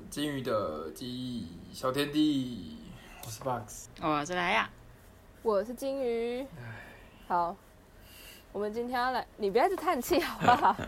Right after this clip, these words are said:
Speaker 1: <laughs> 唉。
Speaker 3: 我们今天要来录。
Speaker 1: <laughs> 好啦，好啦，好啦。
Speaker 3: 到底要不要让我讲话？
Speaker 1: 请说。
Speaker 3: 我们今天要来录，就是跟 Google Map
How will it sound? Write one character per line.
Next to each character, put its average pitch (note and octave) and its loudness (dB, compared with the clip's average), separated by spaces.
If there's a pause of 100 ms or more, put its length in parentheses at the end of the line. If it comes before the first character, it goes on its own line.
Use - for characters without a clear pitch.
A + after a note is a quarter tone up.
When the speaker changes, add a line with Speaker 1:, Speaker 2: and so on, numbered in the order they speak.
(300)
Speaker 1:
<laughs> - -20
唉。 C3 -6
Speaker 3:
我 G#3 6
们 A#3 4
今 C#4 4
天 - 6
要 C#4+ 6
来 A3 4
录。 G3+ 2 (640)
Speaker 1:
<laughs> - -18
好 B2+ 6
啦， B2+ 6
好 B2 -2
啦， B2+ 4
好 A2+ -2
啦。 A2+ -6 (320)
Speaker 3:
到 F#4+ 8
底 E4+ 6
要 F4 8
不 F#4 8
要 F#4 12
让 F4+ 12
我 E4 10
讲 D4 4
话？ D#4 4 (460)
Speaker 1:
请 C3+ -6
说。 D#3 2 (720)
Speaker 3:
我 A3+ -2
们 A#3 4
今 A#3+ 0
天 C#4 6
要 D4 2
来 A3 2
录， A3 2 (180)
就 G#3+ -2
是 G#3+ 2
跟 F#3+ -4
Google G#3+ 2
Map F#3+ -4